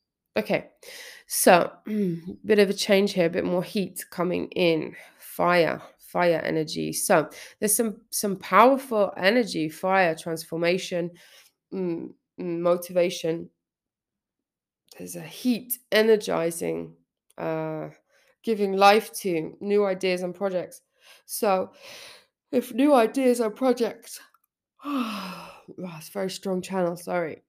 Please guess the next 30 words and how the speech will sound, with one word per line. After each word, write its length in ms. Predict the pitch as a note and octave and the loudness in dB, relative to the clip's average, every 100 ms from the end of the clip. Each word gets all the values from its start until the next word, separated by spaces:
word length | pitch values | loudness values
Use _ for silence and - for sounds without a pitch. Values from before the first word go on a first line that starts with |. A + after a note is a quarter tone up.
| - | 0
<clears throat> 560 | D#4 D4+ C4+ F#3 - - _ _ _ _ _ - | 2 6 4 4 -2 -18 _ _ _ _ _ -12
Well, 160 | E3 C#3+ | -8 -6
I'm 60 | D3 | -6
not 200 | F2+ - | -10 -12
sorry, 360 | - - B1+ - | -10 -8 -10 -12
but 160 | - - - - | -16 -18 -18 -16
I'm 120 | - | -16
s-, 120 | - _ _ - - - | -18 _ _ -20 -18 -6
probably 220 | F3+ F3 | -4 -2
listening 340 | F3+ F#3 F#3 | -4 -2 -6
to 120 | F3 | -6
somebody 320 | E3 F3 E3+ E3 | -8 -8 -6 -6
yawning 440 | E3 E3+ E3+ E3 | -4 -2 -2 -6
is 160 | E3 D#3+ | -8 -10
weird. 420 | D#3+ D#3+ D#3+ D#3+ - - - _ - | -6 -4 -4 -10 -20 -20 -20 _ -10
<laughs> 320 | - F3 - - - - - - _ - | -2 -2 -4 -14 -20 -20 -20 -20 _ 2
Um, 720 | F#3+ F#3 F3+ F3+ F3 F3 F#3 - _ _ _ _ _ _ _ E3+ E3 E3 _ _ | 8 8 6 0 -4 -6 -10 -18 _ _ _ _ _ _ _ -20 -20 -20 _ _
yeah, 260 | G3+ F3+ E3 - - _ | -6 -4 -4 -8 -20 _
new 220 | G#3 G3+ G#3+ | 0 2 2
ideas 440 | G3+ G3+ F#3 F#3 | 0 -2 -4 -4
and 120 | F#3 | -8
projects. 540 | F3+ F#3 F#3 E3 - F3 | -6 -4 -2 -4 -6 -6
Allow 300 | F3+ F3+ F#3 | -4 -4 -4
yourself 380 | F3+ F#3 F3 - | -6 -8 -10 -10
to 120 | F3 | -18
dream 460 | - F3+ F3+ F3+ | -10 -6 -4 -2
those 200 | F3+ F3 | -4 -4
into 240 | E3+ E3+ E3 | -6 -10 -14
fruition. 640 | - E3+ E3+ - F3 E3+ - - - _ G3 | -10 -8 -8 -8 -8 -10 -14 -20 -20 _ -4
Maybe, 800 | F3+ F3 F3 F3+ E3+ E3 E3 | -2 -2 -6 -4 -2 -2 -4